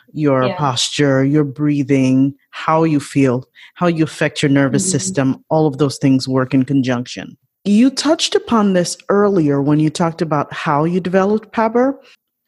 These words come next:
Speaker 1: Could you give us more examples of people with common chronic conditions you have helped with this method and any long-term follow-up?
Speaker 2: Sure. So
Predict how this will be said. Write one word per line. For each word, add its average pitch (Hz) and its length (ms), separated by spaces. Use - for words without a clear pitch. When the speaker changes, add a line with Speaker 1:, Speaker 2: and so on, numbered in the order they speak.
Speaker 1:
Could 254 240
you 254 80
give 226 200
us 220 160
more 190 280
examples 160 880
of 156 460
people 170 680
with 151 380
common 160 840
chronic 151 420
conditions 143 680
you 151 200
have 147 220
helped 143 340
with 147 160
this - 180
method 233 640
and 160 560
any 175 260
long-term 151 720
follow-up? 143 840
Speaker 2:
Sure. 226 420
So 233 680